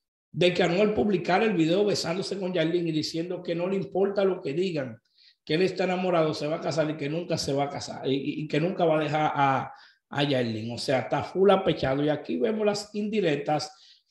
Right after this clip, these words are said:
eh, de la bebecita desde República Dominicana, que por cierto, felicitarla porque rompió en ese evento. Pero nada,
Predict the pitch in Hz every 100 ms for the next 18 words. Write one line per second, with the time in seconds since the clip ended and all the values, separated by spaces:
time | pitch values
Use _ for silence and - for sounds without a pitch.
0 | - 165 160 156 156 151 147 156 190 196
1 | 196 202 202 - 151 147 156 156 - -
2 | 175 208 - 208 180 160 180 175 175 170
3 | 175 175 180 180 - 160 151 143 143 131
4 | 139 127 175 170 160 131 135 131 - -
5 | 165 170 151 131 143 139 139 139 127 135
6 | 127 147 180 254 - - - - - -
7 | - _ _ 147 147 160 170 165 160 156
8 | - 135 123 120 117 110 170 190 160 110
9 | 101 -